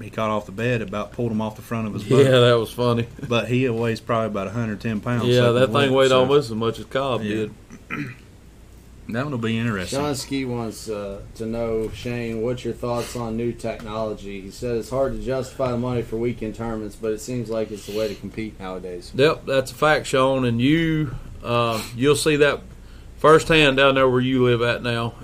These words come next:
Speaker 2: It, uh, you know, Patrick kinda opened up the world's eyes to the, uh, the Panoptics with the jerkbait in the trees, and you know Santee as well as anybody that I know. So, you know, I mean,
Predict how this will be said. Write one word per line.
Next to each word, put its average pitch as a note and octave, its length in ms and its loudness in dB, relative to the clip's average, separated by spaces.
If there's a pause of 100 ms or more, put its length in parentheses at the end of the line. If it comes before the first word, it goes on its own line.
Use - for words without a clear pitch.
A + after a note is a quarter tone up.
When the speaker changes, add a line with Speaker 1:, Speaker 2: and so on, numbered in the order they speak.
Speaker 2:
It, B2 260 2
uh, A#2+ 280 2 (920)
you B2+ 120 0
know, C3 180 8
Patrick C3+ 400 4
kinda C3+ 240 4
opened C3 300 6
up B2+ 120 6
the B2 80 -2
world's C3 340 4
eyes C3 480 2
to B2 500 -2
the, A#2+ 400 -2 (160)
uh, A2 40 -6 (600)
the A#2+ 120 2
Panoptics C#3 840 4
with B2+ 140 2
the B2 60 -4
jerkbait C3+ 520 6
in B2+ 80 2
the B2 80 -2
trees, C#3 500 2
and A#2 280 -2 (1400)
you B2 220 0
know C#3+ 160 8
Santee C#3 540 4
as B2 100 6
well C3+ 240 6
as B2 100 2
anybody C3+ 460 4
that A#2+ 160 0
I C#3+ 140 6
know. A#2+ 320 2 (500)
So, - 140 -8
you B2 160 0
know, B2 240 6
I A#2+ 40 6
mean, A#2+ 380 -2